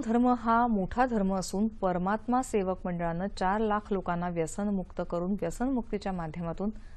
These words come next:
मानव धर्माचं काम सुरू केलं आहे, असं मुख्यमंत्री देवेंद्र फडणवीस यांनी म्हटलं आहे.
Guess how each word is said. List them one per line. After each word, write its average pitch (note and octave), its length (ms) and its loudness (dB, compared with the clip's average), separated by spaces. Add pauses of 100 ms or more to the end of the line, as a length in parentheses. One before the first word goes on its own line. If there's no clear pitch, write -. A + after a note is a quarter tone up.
(140)
मानव F#3 420 2
धर्माचं E3+ 380 -4
काम E3+ 240 -4
सुरू E3 300 -4
केलं D#3 160 -2
आहे, D3+ 220 -4 (480)
असं G3 260 -2 (180)
मुख्यमंत्री A3+ 560 0
देवेंद्र E3+ 340 -2
फडणवीस F3 680 -6
यांनी E3 260 -6
म्हटलं - 400 -8
आहे. - 420 -8